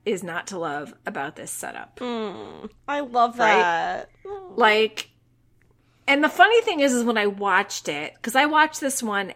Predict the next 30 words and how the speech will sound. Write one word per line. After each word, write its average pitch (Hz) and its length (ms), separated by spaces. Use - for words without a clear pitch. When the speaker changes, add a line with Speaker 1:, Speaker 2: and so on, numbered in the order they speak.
Speaker 1:
after 208 560
I - 100
had 190 200
watched, 151 600
um, 156 640
what 202 100
do 185 40
you 175 60
call 175 160
it? - 80
The 254 60
King 202 200
Eternal 170 300
Monarch, - 280
Speaker 2:
Mm-hmm. 196 160
Speaker 1:
right? 170 200
'Cause 220 100
the 180 80
King, 240 220
the 233 120
King 294 240
Eternal 214 320
Monarch 165 340
is 175 160
really 170 440
what 233 260
set - 260
me 175 240
on 170 200
my 160 400